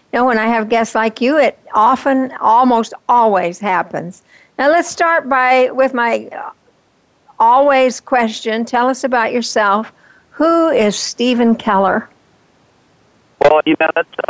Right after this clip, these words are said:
Speaker 2: uh, as I was reflecting on it, I realized that can be a challenging question to a-, answer. You know, very few people sit down and go, "Who am I?"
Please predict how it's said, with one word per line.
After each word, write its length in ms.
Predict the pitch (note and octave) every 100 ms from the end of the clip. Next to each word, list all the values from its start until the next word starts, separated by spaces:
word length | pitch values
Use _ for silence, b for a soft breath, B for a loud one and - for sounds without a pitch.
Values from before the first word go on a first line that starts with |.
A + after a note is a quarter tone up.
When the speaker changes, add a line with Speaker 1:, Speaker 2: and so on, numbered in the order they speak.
| -
Speaker 2:
uh, 260 | B2+ A#2+ A#2+ - B B B -
as 140 | C#3+
I 80 | D#3
was 80 | C3+
reflecting 600 | C3 A#2+ - E3 - A2+
on 120 | A2
it, 60 | -
I 60 | -
realized 360 | B2 B2+ A#2
that 120 | B2+ B2+ - _ _ -
can 220 | - -
be 140 | - -
a 160 | - - - -
challenging 500 | D3+ F3+ G3 B2 A2
question 380 | - C3 B2+ -
to 80 | A2 -
a-, 240 | A2+ A#2 - _ _ _ -
answer. 400 | - - - G#2
You 60 | G#2
know, 140 | G#2+ G#2
very 260 | A2 - -
few 100 | A2+
people 300 | - - G#2 -
sit 140 | A2+
down 200 | A2 A2
and 100 | G2+
go, 240 | F#2+ F#2 G2
"Who 240 | C3+ C3
am 220 | A#2 A#2+
I?" 160 | G2+ G2